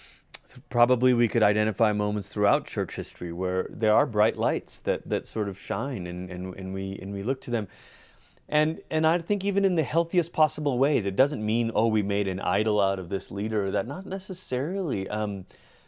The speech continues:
the, the church tradition has given us this language of the difference between an idol and an icon. You know, an, an idol uh, i-, is an end in itself. It's the person that i-, receives all of our, uh, adoration. But an icon is one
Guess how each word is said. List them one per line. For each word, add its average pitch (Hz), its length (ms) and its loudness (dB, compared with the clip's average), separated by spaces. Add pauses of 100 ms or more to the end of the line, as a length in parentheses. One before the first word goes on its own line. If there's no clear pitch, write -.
(140)
the, 131 160 2
the 139 160 0
church - 600 -2
tradition 143 460 -2
has 107 160 -2
given 127 240 0
us 120 140 -2
this 104 180 -6
language 107 480 -2
of 87 100 -6
the - 60 -8
difference 101 340 -6
between 95 360 -6
an 85 100 -8
idol 92 380 -2
and 85 120 -8
an 82 100 -8
icon. 87 580 -10
You 80 100 -12
know, 82 140 -10
an, 82 140 -10
an 87 120 -10
idol 110 480 0 (460)
uh, 95 40 -2
i-, 95 120 0
is 101 420 -2
an 95 100 -2
end 110 220 2
in 98 100 -2
itself. 90 380 0
It's 85 140 -10
the 101 80 -10
person 104 480 -4
that 92 120 0 (280)
i-, 101 180 -2
receives 110 640 -2
all 98 280 2
of 87 140 -2
our, 87 440 -2 (380)
uh, 87 160 -6
adoration. 95 560 -2
But 95 120 0
an 95 120 -2
icon 107 480 -2
is 95 160 -6
one 101 380 -2